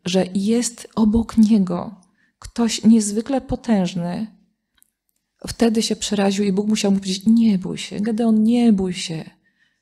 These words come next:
Ja ci pomogę, będziemy razem”.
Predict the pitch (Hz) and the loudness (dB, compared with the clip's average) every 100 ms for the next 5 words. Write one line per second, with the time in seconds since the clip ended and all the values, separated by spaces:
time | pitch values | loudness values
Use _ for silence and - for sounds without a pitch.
0 | _ _ - 175 - - 262 247 226 196 | _ _ -12 -10 -8 0 4 4 4 2
1 | 196 196 226 240 220 202 185 170 208 208 | 2 2 4 4 2 0 -2 -2 -4 -4
2 | 180 | -8